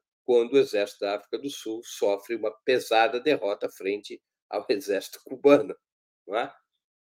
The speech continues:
Então, você tem razão. <clears throat> Demian Cunha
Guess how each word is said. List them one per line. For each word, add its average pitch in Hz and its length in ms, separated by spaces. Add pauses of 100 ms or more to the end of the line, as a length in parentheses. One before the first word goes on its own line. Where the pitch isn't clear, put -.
Então, - 220
você 104 200
tem 101 200
razão. 139 380 (1700)
<clears throat> - 440
Demian 208 480 (100)
Cunha 170 580